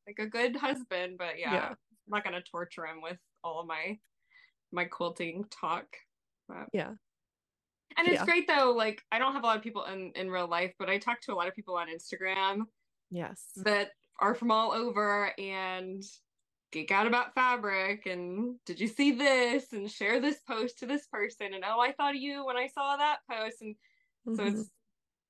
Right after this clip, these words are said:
Speaker 1: that's the next best thing.
Speaker 2: Yeah.
Speaker 1: It's great. I love that.
Speaker 2: Yeah.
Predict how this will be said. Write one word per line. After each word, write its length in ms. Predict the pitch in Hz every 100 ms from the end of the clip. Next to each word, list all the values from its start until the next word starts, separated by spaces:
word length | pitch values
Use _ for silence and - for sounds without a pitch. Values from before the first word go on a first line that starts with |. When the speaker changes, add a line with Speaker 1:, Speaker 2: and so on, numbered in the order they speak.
| _ _ -
Speaker 1:
that's 180 | 262 277
the 60 | 262
next 200 | 226 190
best 200 | 185 -
thing. 460 | 165 160 170 202 - - _ _
Speaker 2:
Yeah. 300 | 226 220 - 202 _ _ _ _
Speaker 1:
It's 200 | 202 214
great. 300 | 190 180 170
I 100 | 185
love 220 | 180 170
that. 280 | 170 170 - 233 220 _ _ _
Speaker 2:
Yeah. 340 | 226 220 208